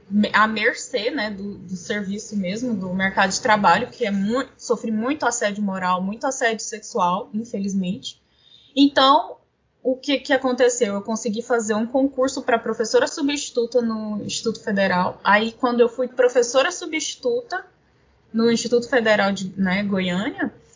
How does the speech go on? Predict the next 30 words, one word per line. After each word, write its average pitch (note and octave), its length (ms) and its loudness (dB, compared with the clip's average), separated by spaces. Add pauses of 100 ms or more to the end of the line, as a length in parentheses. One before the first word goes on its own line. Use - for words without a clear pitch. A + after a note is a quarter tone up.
(260)
aí G#3 280 4
sim E4 200 -10
eu D#4 100 -2
consegui D4 340 -2
entrar C4+ 260 0
no B3+ 160 -4
mes-, C4 300 -2
mestrado, A#3+ 540 2
porque A#3 180 -4
as G#3 180 2
aulas A3 320 2
eram A#3 580 2
de A3+ 200 -4
dia, B3 580 -2
né? G3 240 0
E B3+ 60 2
no A#3 80 0
mercado G3+ 340 2
de - 80 -8
trabalho G3+ 320 4
a D4+ 40 0
gente C#4 140 0
tem A#3 120 -8
que - 60 -14
ficar A#3 160 0
das G#3 280 0
oito A3 320 -4
às C#4 160 -4
dezoito A3+ 480 0
dentro A#3+ 500 -4